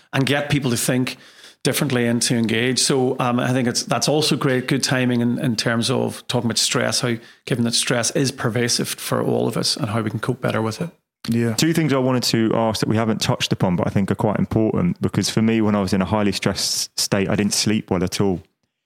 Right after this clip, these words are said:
Speaker 3: And getting
Speaker 2: Mm.
Speaker 3: sleep back was a massive kind of foundational pillar for me for feeling good. And the other one, um, was alcohol.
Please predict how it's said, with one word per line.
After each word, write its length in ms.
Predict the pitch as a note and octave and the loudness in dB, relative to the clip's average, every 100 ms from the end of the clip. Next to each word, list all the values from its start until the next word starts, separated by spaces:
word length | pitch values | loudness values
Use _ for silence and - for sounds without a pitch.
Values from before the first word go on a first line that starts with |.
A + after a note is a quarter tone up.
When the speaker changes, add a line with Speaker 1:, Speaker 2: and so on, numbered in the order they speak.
| _ | _
Speaker 3:
And 100 | A2 | -2
getting 220 | A2 A#2 A2 | 0 0 2
Speaker 2:
Mm. 60 | |
Speaker 3:
sleep 380 | - A#2 A#2 - | 2 0 -2 -2
back 300 | G2+ F#2 - F#2+ | -2 -2 -6 -4
was 140 | F2 | -2
a 80 | F#2 | 2
massive 560 | F#2 A2+ A#2 G2+ - - | 2 2 0 -2 -4 0
kind 120 | G#2 | -2
of 60 | |
foundational 640 | - G#2+ G2 G2 G2 - F#2+ | 0 -2 0 0 0 0 -2
pillar 240 | - G2 | 0 -2
for 140 | F#2 F#2+ | 0 -2
me 100 | F2 | -2
for 80 | |
feeling 380 | F2+ - G2 F#2+ | -2 0 0 0
good. 260 | E2 F2 - - _ _ _ _ | -2 -4 -6 -16 _ _ _ _
And 140 | G#2+ G2+ | 0 2
the 80 | A#2 | 2
other 200 | A#2+ A2+ | 2 2
one, 440 | G#2 G2+ G2 G#2+ | 2 2 0 -2
um, 240 | G2+ F#2+ F#2 | -2 0 0
was 160 | F#2 | 0
alcohol. 540 | G#2 A#2+ - F2 E2 | 0 0 -2 -2 -2